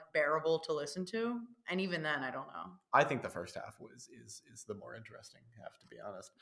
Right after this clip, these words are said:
Speaker 1: I think the first half is just us being insufferable. I
Speaker 2: And,
Speaker 1: mean, the
Speaker 2: and
Speaker 1: whole thing is kind of us being
Speaker 2: Exactly,
Speaker 1: insufferable.
Speaker 2: but us being insufferable, talking about ourselves, I
Speaker 1: Versus
Speaker 2: think
Speaker 1: talking
Speaker 2: is,
Speaker 1: about movies?
Speaker 2: versus talking about movies that other people know, I think is, is, is much more fun.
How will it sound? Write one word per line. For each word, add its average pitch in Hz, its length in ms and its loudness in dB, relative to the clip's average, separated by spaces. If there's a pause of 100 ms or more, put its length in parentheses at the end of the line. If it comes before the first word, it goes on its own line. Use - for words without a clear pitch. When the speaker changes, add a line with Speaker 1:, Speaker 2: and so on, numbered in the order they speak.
(220)
Speaker 1:
I 165 100 -8
think 196 200 -2
the 180 80 2
first 165 300 2
half 156 220 4
is 147 160 -6
just - 300 -4 (560)
us 151 280 2
being 156 200 -4
insufferable. 147 640 -2
I - 40 6
Speaker 2:
And, 240 60 8
Speaker 1:
mean, 285 100 6
the 277 80 8
Speaker 2:
and - 80 8
Speaker 1:
whole 254 140 12
thing 214 240 4
is 196 100 2
kind 160 180 0
of 147 60 -2
us 143 200 -2
being 143 160 -2
Speaker 2:
Exactly, 131 380 6
Speaker 1:
insufferable. 120 220 8
Speaker 2:
but 127 80 8
us 127 60 -4
being 135 180 0
insufferable, 107 760 2
talking 95 360 -2
about 90 340 2
ourselves, 85 640 -2 (100)
I 180 40 -12
Speaker 1:
Versus 165 360 -4
Speaker 2:
think - 60 -6
Speaker 1:
talking 165 200 0
Speaker 2:
is, 165 60 0
Speaker 1:
about 160 200 0
movies? 165 200 -4
Speaker 2:
versus 117 160 0
talking 110 200 2
about 95 260 4
movies 117 320 0
that 95 200 2
other 104 180 -2
people 101 320 -16
know, 95 180 -6 (100)
I 101 60 -6
think 90 300 -20
is, - 240 -14
is, - 80 -20 (140)
is 107 140 -18
much 110 240 -4
more - 80 -20 (100)
fun. - 100 -20